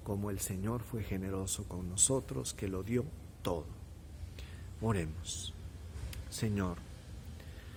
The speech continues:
abre nuestros ojos y nuestro corazón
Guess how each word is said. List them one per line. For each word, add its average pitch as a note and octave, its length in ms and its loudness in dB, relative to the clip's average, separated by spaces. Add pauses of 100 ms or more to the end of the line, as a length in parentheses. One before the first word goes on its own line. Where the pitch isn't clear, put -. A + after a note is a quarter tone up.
(180)
abre C#3+ 280 8
nuestros A2 480 2
ojos F#2+ 400 2
y G2 40 2
nuestro F#2 380 0
corazón F2 560 0